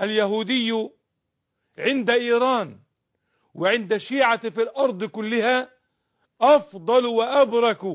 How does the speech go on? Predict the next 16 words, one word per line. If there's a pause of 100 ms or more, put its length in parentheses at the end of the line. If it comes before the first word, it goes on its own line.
(580)
من
الصحابة
أجمعين، (600)
لا
أقول
من
أبي
بكر
وعمر
وعثمان (300)
فحسب، (440)
بل
من
الصحابة
أجمعين (720)
إلا